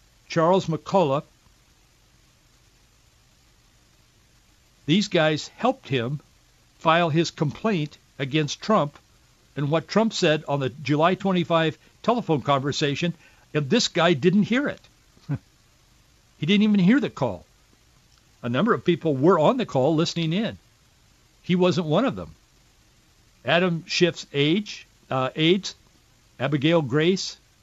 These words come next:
Sean Misko, they worked with Carmela in the White House. Eric Ciaramella was a guest of Joe Biden in a luncheon with the Italian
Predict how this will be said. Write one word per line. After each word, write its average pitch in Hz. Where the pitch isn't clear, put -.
Sean 151
Misko, 185
they 151
worked 151
with 147
Carmela 147
in 151
the 135
White 156
House. 147
Eric 175
Ciaramella 156
was 143
a 139
guest 139
of 131
Joe 160
Biden 156
in 135
a 131
luncheon 156
with 127
the 131
Italian 156